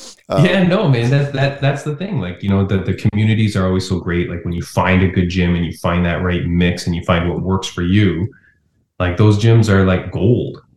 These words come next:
Speaker 2: You know,
Speaker 1: Oh,
Speaker 2: when
Speaker 1: yeah.
Speaker 2: you can create that kind of environment that's welcoming and, and, and good with people and stuff like that, and you're learning and you're, you're legit learning from people that know what they're doing,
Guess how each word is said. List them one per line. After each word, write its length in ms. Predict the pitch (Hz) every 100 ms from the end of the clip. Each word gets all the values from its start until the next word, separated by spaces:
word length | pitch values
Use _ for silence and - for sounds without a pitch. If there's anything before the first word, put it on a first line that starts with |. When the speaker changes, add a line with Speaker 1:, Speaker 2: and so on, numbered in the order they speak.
| _
Speaker 2:
You 120 | 92
know, 100 | 80
Speaker 1:
Oh, 80 | 87
Speaker 2:
when 180 | 92 90
Speaker 1:
yeah. 80 | 95
Speaker 2:
you 40 |
can 120 | 107
create 320 | 101 - 101 98
that 160 | 92
kind 180 | - 98
of 80 | 87
environment 500 | 82 78 85 90 82
that's 160 | 76
welcoming 640 | 90 87 92 92 90 90 87
and, 220 | 78 67
and, 300 | 85 78 -
and 240 | 87 82 85
good 220 | 95 87
with 160 | 87
people 380 | - 92 - 90
and 100 | 85
stuff 200 | - 85
like 160 | 82 82
that, 260 | 85 82 95
and 240 | 98 98
you're 200 | 92 85
learning 460 | 95 104 90 85 92
and 100 | 82
you're, 300 | 85 73 -
you're 260 | 82 78
legit 440 | 82 82 92 90 90
learning 340 | 85 87 90
from 140 | 87
people 260 | 87 92 -
that 140 | 85
know 280 | 87 90 95
what 220 | 95 90
they're 260 | 90 87 82
doing, 460 | 87 87 107 139